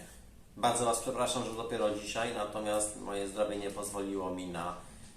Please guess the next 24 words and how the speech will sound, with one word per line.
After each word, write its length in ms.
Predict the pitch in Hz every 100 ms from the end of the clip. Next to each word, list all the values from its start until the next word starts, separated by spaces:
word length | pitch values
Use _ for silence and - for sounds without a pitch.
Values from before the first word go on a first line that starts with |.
| - -
publikację, 720 | - 101 107 104 - 98 98 92
zrobienie 380 | 101 104 98
filmiku 380 | 98 98 98 98
w 100 | -
piątek, 400 | 120 127 104 92
tak 160 | 90 90
jak 140 | 95
planowałem. 720 | 95 90 92 98 95 104 107 104
Yy, 960 | - - - - - - - - -
no 100 | -
niestety 500 | 104 101 - 104 98
katar, 400 | 92 95 90 -
kaszel 360 | 95 95 - 92 87 87 -
zaczęło 360 | - 87 - 87
mnie 180 | 87 87
męczyć 500 | 90 92 87 87 - -
i 440 | 87 90 90 90 90
wylądowałem 540 | 104 98 95 90 92
w 120 | 87 92
łóżku 340 | 90 87 87
na 240 | 80 80 80 80 -
dobrych 280 | 87 87 87
parę 240 | 87 87
dni. 300 | 87 90 -